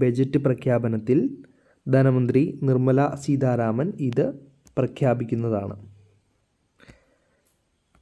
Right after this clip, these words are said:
ഈ പദ്ധതിയുടെ ഒരു പ്രത്യേകത എന്ന് വെച്ച് കഴിഞ്ഞാൽ, ആധാർ ലിങ്ക് ചെയ്തിരിക്കുന്ന ബാങ്ക് അക്കൗണ്ട് വഴി കർഷകർക്ക് നേരിട്ട് പണം എത്തുന്നു എന്ന ഒരു പ്രത്യേകതയുണ്ട്.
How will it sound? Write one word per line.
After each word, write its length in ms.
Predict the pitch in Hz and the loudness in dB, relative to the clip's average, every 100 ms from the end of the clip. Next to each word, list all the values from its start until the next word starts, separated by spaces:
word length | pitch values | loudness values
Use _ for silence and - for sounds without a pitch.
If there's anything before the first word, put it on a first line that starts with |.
| _ _ _ _ - | _ _ _ _ 0
ഈ 80 | 180 | 4
പദ്ധതിയുടെ 540 | 196 165 156 156 156 | 4 6 8 8 8
ഒരു 300 | 156 151 156 | 6 6 2
പ്രത്യേകത 500 | 156 139 139 135 135 139 - | 0 0 4 6 6 2 0
എന്ന് 120 | 131 123 | 0 0
വെച്ച് 200 | 120 131 | 0 0
കഴിഞ്ഞാൽ, 360 | 110 110 143 - - - | 0 -2 -4 -6 -14 -4
ആധാർ 640 | 143 135 139 139 147 160 - 143 | 0 4 4 4 4 2 0 0
ലിങ്ക് 340 | 139 127 123 | 2 0 -2
ചെയ്തിരിക്കുന്ന 840 | 135 135 117 117 113 113 127 233 - - _ _ - | 0 0 0 -2 -2 -2 -2 -4 -8 -20 _ _ -6
ബാങ്ക് 500 | 127 131 135 151 151 | 0 2 4 4 2
അക്കൗണ്ട് 420 | 143 147 135 139 | 2 2 4 6
വഴി 460 | 127 110 131 - - - | 6 6 2 -2 -8 -2
കർഷകർക്ക് 840 | 131 123 - 143 127 117 - 185 247 - _ _ _ | -2 -2 -2 0 2 -2 -2 -4 -4 -12 _ _ _
നേരിട്ട് 920 | 127 127 135 139 147 156 147 175 175 175 | -2 2 6 6 6 4 0 0 0 0
പണം 320 | 127 120 147 147 | 0 0 0 0
എത്തുന്നു 600 | 135 139 135 127 135 143 | -2 -2 -2 0 0 -2
എന്ന 380 | 139 120 117 147 143 | -2 -2 -2 -2 0
ഒരു 140 | 131 | 0
പ്രത്യേകതയുണ്ട്. 720 | 135 127 - 120 113 123 104 | 0 -2 0 -2 0 -2 -4